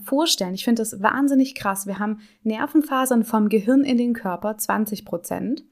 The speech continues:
und vom Körper ins Gehirn, achtzig Prozent. Und deswegen ist es auch oft so, wenn wir versuchen, aus dem Verstand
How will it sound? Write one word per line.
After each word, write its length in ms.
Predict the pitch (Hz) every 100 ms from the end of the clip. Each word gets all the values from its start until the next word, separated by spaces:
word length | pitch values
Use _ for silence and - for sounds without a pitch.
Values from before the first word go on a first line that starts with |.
| _ _ _ _ _ _
und 160 | 233
vom 200 | 226 196
Körper 400 | - 247 269 262
ins 240 | 220 214 -
Gehirn, 420 | 185 196 185 -
achtzig 520 | - - - 214 202
Prozent. 560 | - 196 196 175 175 - _ _ _ _ _ _
Und 140 | 226 233
deswegen 420 | 277 277 277 269
ist 140 | -
es 120 | 220 -
auch 280 | 202 202
oft 280 | 233 254 -
so, 280 | - 226 196
wenn 120 | 196
wir 120 | 202
versuchen, 520 | 196 202 262 320 - -
aus 140 | 202
dem 80 | 208
Verstand 640 | 202 - - 214 277 285